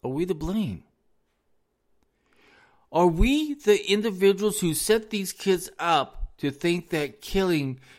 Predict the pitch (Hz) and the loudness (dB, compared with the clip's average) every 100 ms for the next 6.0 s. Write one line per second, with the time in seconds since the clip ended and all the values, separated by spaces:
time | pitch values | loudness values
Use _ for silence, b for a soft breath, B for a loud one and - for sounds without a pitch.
0 | B 143 131 135 135 - 135 104 90 _ | B -4 0 0 0 -4 -4 -4 -8 _
1 | _ _ _ _ _ _ _ _ _ _ | _ _ _ _ _ _ _ _ _ _
2 | _ _ _ _ _ _ _ _ - 131 | _ _ _ _ _ _ _ _ -12 -8
3 | 147 196 - 196 170 156 123 160 131 131 | -6 -6 -4 -2 -2 -4 -4 -6 -6 -8
4 | 131 120 135 123 147 139 117 135 135 135 | -6 -6 -8 -6 -4 -4 -6 -6 -4 -4
5 | 139 127 - - 143 - - 90 85 64 | -6 -10 -14 -12 -14 -12 -12 -12 -16 -20